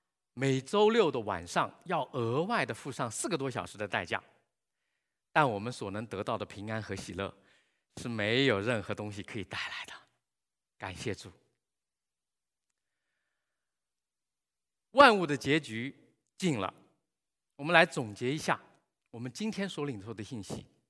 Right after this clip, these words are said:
耶稣再来的日子已经进入倒计时，基督徒应当存着为主受苦的心志，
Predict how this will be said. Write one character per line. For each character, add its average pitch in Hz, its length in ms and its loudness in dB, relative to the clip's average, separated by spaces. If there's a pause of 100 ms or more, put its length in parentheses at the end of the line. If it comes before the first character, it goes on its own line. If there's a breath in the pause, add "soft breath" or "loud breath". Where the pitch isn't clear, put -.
(680)
耶 262 180 2
稣 285 140 -4
再 214 180 6
来 151 140 8
的 151 100 2
日 156 160 -2
子 107 180 -12 (440)
已 127 280 -10
经 208 280 -2
进 233 240 0
入 147 160 -2
倒 123 200 2
计 101 120 -10
时， 90 260 -12 (920)
基 135 100 -6
督 156 100 -2
徒 123 380 -4 (200 soft breath)
应 165 280 -2
当 170 180 6
存 127 240 -4
着 139 80 -4
为 135 220 0
主 101 160 -14
受 120 220 -4
苦 104 100 -12
的 98 80 -12
心 180 220 -6
志， 165 200 -10